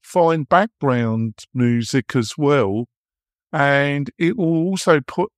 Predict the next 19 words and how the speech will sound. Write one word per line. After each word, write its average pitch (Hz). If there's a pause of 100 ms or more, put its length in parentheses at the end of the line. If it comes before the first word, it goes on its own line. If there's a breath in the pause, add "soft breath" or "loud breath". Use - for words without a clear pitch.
(280)
it 180
will 160
put 165
accommodate 175 (1000)
a 147
verbal, 156 (800)
um, 139
connotation 139
on 107
it. 107 (440)
So -
you 139
got 180 (120)
speech 175
on 135
top 180
of 127
it, 104 (640)
and 151